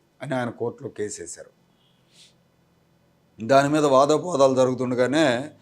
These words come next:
ఈయన మళ్ళీ రాజీనామా చేశారు. అప్పుడు, అప్పట్లో తెలంగాణ కోసం వీళ్ళంతా రాజీనామాలు చేశారు కొంతమంది ఎమ్మెల్యేలు. ఈయన కూడా తెలుగుదేశంలో ఉంటూ రాజీనామా చేసి రెండు వేల పదిలో by ఎలక్షన్లో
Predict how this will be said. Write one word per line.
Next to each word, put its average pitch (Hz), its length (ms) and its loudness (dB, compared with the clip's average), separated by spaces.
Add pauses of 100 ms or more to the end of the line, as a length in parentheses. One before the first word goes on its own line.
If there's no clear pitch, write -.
(520)
ఈయన 135 380 4
మళ్ళీ 127 300 4
రాజీనామా 139 480 4
చేశారు. 104 380 -6
అప్పుడు, 117 300 -6
అప్పట్లో 139 320 0
తెలంగాణ 143 460 0
కోసం 135 640 -6 (220)
వీళ్ళంతా 120 320 -2
రాజీనామాలు 123 520 0
చేశారు 104 260 -10
కొంతమంది 117 400 -8
ఎమ్మెల్యేలు. 110 440 -8 (160)
ఈయన 139 240 0
కూడా 139 180 2
తెలుగుదేశంలో 131 600 -4
ఉంటూ 123 220 -2
రాజీనామా 120 460 -2
చేసి 107 580 -10 (480)
రెండు 151 200 6
వేల 170 160 10
పదిలో 135 800 6
by 120 40 6
ఎలక్షన్లో 131 880 2